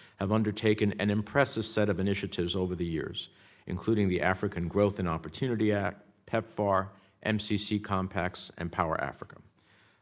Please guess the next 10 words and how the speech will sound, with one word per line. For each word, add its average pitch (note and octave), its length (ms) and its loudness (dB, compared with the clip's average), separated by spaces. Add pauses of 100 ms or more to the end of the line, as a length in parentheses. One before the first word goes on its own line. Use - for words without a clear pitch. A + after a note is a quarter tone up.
The - 60 -8
administration C#3 600 4
has G#2+ 140 0
given A#2 220 0
us G#2+ 160 -2
little B2 300 2
encouragement G#2 800 0
on F#2+ 120 -2
continued F#2+ 520 -2
cooperation. D#2+ 720 -6